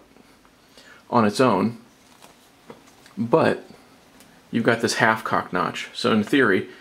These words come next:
even if you did a dangerous, uh, trigger job, the sear popped out, it'd catch on the half cock, and, uh, and the gun wouldn't fire. But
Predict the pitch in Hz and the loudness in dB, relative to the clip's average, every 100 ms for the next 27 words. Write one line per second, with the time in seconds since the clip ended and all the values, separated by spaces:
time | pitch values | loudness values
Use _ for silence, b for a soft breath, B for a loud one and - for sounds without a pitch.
0 | B B - 127 120 110 - - - _ | B B -4 0 2 0 -4 -18 -20 _
1 | _ - 107 107 107 104 104 107 104 - | _ -4 -2 2 0 2 2 2 -2 -4
2 | - - _ - 101 101 - _ - B | -8 -12 _ -2 0 -2 -8 _ -20 B
3 | B B - 127 117 117 113 117 113 - | B B 0 0 2 2 2 0 -6 -6
4 | - - 117 - 117 107 120 101 104 - | -4 0 0 2 -2 0 2 2 0 -6
5 | b b b b b 113 110 104 117 101 | b b b b b -2 0 0 0 0
6 | - 101 98 101 95 - 110 95 95 - | 0 -2 0 0 0 0 -2 -2 -4 -16
7 | b b b b b b b _ 107 104 | b b b b b b b _ -4 -2
8 | 101 95 95 101 B B B B - 92 | -2 -2 -2 -4 B B B B -8 -4
9 | 101 104 - - - - - - - B | -2 -4 -4 -4 -4 -4 -4 -4 -10 B
10 | B B - - - 113 110 101 | B B -20 -20 -20 -2 0 0